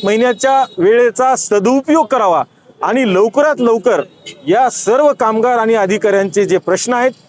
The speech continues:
पगारवाढीचा जो मुद्दा आहे, तो आपल्यासमोर प्रस्तावाने सर्वांनी ठेवलेला आहे, त्याचा पुन्हा पुन्हा अभ्यास करण्यामध्ये वेळ वाया न घालवता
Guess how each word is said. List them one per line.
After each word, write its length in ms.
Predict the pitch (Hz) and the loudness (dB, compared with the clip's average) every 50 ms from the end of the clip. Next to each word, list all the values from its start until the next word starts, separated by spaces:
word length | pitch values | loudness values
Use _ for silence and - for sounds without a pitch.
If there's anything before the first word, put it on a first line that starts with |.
| _ _ - - | _ _ -6 -2
पगारवाढीचा 600 | 175 214 285 302 285 269 262 247 233 185 240 226 | 0 0 0 2 2 0 0 0 -2 -2 -2 -2
जो 160 | 185 196 202 | 0 0 0
मुद्दा 340 | 185 180 185 185 180 220 220 | 0 0 -2 -2 -2 0 0
आहे, 240 | 202 175 165 139 123 - - - - _ _ _ _ _ | 0 0 0 -2 -4 -6 -14 -20 -20 _ _ _ _ _
तो 80 | - 254 | 0 2
आपल्यासमोर 600 | 277 254 226 - 269 269 269 - - 240 240 262 | 2 2 2 0 0 -2 -2 -2 -2 -2 -2 -2
प्रस्तावाने 680 | 262 - - 226 214 - - 262 254 262 262 254 254 254 | -2 -2 -2 -2 -2 -2 -2 -2 0 0 0 0 -2 -2
सर्वांनी 420 | - - 208 202 214 247 294 349 | -2 -2 0 0 0 2 0 0
ठेवलेला 400 | 302 - 233 262 240 233 220 202 | 0 0 0 0 2 2 2 2
आहे, 140 | 180 151 131 - - - _ _ _ _ _ - | 0 0 -2 -4 -8 -18 _ _ _ _ _ -4
त्याचा 260 | 180 202 - 277 269 | -4 -2 0 -2 -2
पुन्हा 320 | 190 185 240 254 285 294 | -2 0 0 0 0 0
पुन्हा 280 | 277 247 294 285 285 262 | 0 0 0 0 0 0
अभ्यास 280 | 226 208 269 262 - | 0 0 -2 -2 -2
करण्यामध्ये 520 | - 269 247 254 269 269 247 254 233 254 247 | -2 0 0 0 0 0 0 0 0 2 2
वेळ 200 | 233 240 247 247 | 2 4 4 4
वाया 260 | 226 220 220 226 226 | 4 2 2 0 0
न 120 | 220 233 | 0 0
घालवता 440 | 226 185 180 185 190 180 175 165 139 | 0 0 2 2 0 0 0 -2 -4